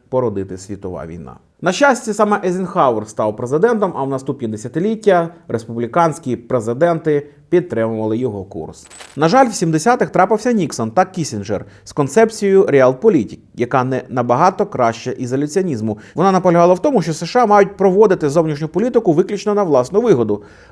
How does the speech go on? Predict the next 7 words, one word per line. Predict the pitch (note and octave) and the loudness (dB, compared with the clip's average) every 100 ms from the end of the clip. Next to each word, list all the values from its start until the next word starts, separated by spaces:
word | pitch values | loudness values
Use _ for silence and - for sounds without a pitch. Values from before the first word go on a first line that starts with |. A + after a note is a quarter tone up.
| - | -2
махнувши | D3 D3+ G#3+ G3+ D3+ | -2 2 2 4 4
рукою | D3 G#3+ A#3+ A3+ A3 - | 4 6 6 6 2 -12
на | - B3+ | -2 0
будь-яку | F#3 C#3 D#3+ F3 E3+ | 2 2 4 2 0
мораль | D3 A#2+ C3 | 2 4 4
та | C3 C#3+ C3+ | 4 0 0
ідеологію. | D3+ D3+ D#3 C3 F#2 G2 | 2 2 2 2 0 -4